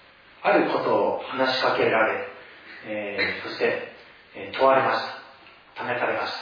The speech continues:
それに対してイエス様は二言、三言、まあ、一言ぐらいですかね、話して、そしてそのまま立ち去っていきました。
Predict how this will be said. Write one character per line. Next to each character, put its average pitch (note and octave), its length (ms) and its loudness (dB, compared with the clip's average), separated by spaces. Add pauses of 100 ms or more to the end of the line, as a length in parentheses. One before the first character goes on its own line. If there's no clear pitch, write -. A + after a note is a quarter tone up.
(960)
そ D#3+ 80 2
れ G3+ 100 4
に - 80 -2
対 G#3 180 4
し - 100 2
て C#3 120 2
イ D3 60 2
エ C#3+ 60 0
ス - 60 -6
様 - 220 -2
は - 380 2
二 D3+ 160 2
言、 D3+ 80 2 (320)
三 C3+ 160 -8
言、 C#3 80 -6 (680)
ま - 80 -14
あ、 - 20 -12
一 - 200 -6
言 C3+ 260 0
ぐ B2+ 60 0
ら - 140 -2
い - 40 -10
で - 60 -14
す - 60 -16
か - 140 -14
ね、 G#2 280 -10 (920)
話 A2+ 280 -2
し - 40 -4
て、 D#3 380 6 (280)
そ D3 120 -2
し D3 100 -4
て - 460 2 (640)
そ C3 80 -6
の B2+ 120 0
ま B2 200 -2
ま - 80 -4
立 - 140 -4
ち - 20 -6
去 - 200 4
っ - 40 2
て - 80 -2
い - 80 -8
き - 80 -10
ま - 80 -8
し - 80 -10
た。 - 80 -12